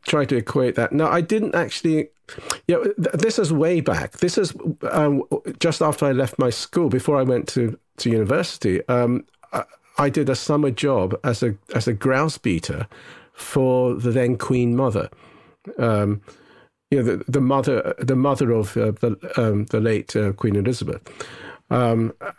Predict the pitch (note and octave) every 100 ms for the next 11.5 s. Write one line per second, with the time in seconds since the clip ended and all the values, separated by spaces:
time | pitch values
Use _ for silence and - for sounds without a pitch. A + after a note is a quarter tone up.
0 | - - - C#3 C3+ B2+ E3 A2+ D3+ D3
1 | C3 A#2+ - A#2 - B2+ B2+ A2 - C3
2 | A#2 G#2 - A#2+ G#2 G#2+ B2 G2 C2+ -
3 | - B2 B2 A2+ _ - A2 A2 G#2 A#2+
4 | A2 A2 A2+ A#2 A2+ G2+ G2+ - - _
5 | _ A2+ G#2+ G2+ - G#2+ G2 F#2+ - _
6 | G#2 - C#3+ B2+ F2 - - - F2 F#2
7 | - - A#2 - _ F3 A#2 G#2+ G2+ -
8 | - - - A#2+ - C#3 A#2 G#2 - A2+
9 | F2+ - B2 G#2 C#2+ - _ _ - -
10 | - _ G#2+ F#2+ F#2 F#2 - F2 A#2+ B2
11 | A#2 G2+ - -